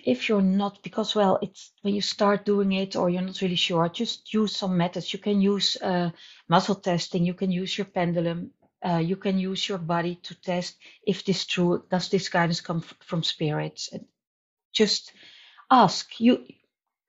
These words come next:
you can ask, but don't trust, uh, don't doubt that what comes through and what you've noticed that, that is from spirit. Don't doubt it. Just be open and accept. And there are tools as well helping us along,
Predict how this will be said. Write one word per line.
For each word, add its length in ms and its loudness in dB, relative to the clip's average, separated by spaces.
you 140 4
can 200 4
ask, 460 4
but 160 6
don't 320 4
trust, 560 -4
uh, 120 8
don't 280 6
doubt 420 2
that 240 0
what 180 -2
comes 320 0
through 360 2
and 100 0
what 240 0
you've 180 0
noticed 520 0
that, 180 -2
that 140 4
is 180 2
from 160 -2
spirit. 640 -6
Don't 200 6
doubt 300 0
it. 320 -16
Just 520 0
be 120 10
open 360 6
and 160 2
accept. 580 -6
And 160 10
there 180 6
are 60 4
tools 380 2
as 160 0
well 160 2
helping 340 0
us 140 -6
along, 400 -6